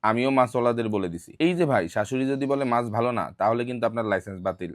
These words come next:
আর মাছ বেচতে পারবেন না, একদম ভাইরাল করে দিব।" একটা কথা বলি, আপনারা অনেকেই জানেন আমার শাশুড়ি আম্মার রান্না বান্নার শখ, আর তিনি মাছ ভালো চেনে জানে, আর আমি শুধু খাইতে জানি।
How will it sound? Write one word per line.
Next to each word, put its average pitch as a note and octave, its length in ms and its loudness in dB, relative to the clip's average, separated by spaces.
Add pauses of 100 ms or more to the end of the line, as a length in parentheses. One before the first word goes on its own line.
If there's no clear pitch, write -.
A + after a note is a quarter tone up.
(140)
আর G#2+ 360 2
মাছ A2 220 -2
বেচতে G2+ 260 -8
পারবেন F#2 260 -4
না, F2+ 120 -10
একদম G2+ 320 -6
ভাইরাল F2+ 280 0
করে F2 180 -8
দিব।" D#2 220 -14 (180)
একটা C3 180 0
কথা B2+ 180 4
বলি, F#2 300 -6
আপনারা A2+ 240 -2
অনেকেই A#2+ 380 0
জানেন C3+ 260 -2
আমার C3+ 160 -2
শাশুড়ি A#2+ 360 -6
আম্মার A#2+ 320 -4
রান্না G2+ 240 0
বান্নার F#2 220 -8
শখ, - 240 -12 (160)
আর F#2 100 -2 (100)
তিনি B2 180 -2
মাছ G#2 360 -2
ভালো G#2+ 280 -2
চেনে A#2 420 -4
জানে, G#2+ 280 -4 (160)
আর A#2+ 120 0
আমি B2 140 0
শুধু B2 180 -4
খাইতে G#2+ 260 -4
জানি। F#2+ 280 -6